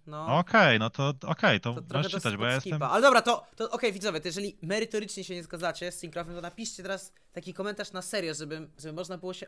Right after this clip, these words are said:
Speaker 1: odnieść, nie?
Speaker 2: Ja jestem ciekawy, no bo na przykład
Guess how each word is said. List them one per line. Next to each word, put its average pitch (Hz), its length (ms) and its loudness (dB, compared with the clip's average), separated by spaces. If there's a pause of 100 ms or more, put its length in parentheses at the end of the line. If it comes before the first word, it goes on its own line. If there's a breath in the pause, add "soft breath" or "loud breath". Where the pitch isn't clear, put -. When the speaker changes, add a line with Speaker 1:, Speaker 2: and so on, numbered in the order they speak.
Speaker 1:
odnieść, 117 500 -6
nie? 147 280 -12
Speaker 2:
Ja 131 120 8
jestem 151 200 2
ciekawy, 123 380 4
no 113 100 0
bo 120 80 -4
na 135 100 0
przykład - 480 -6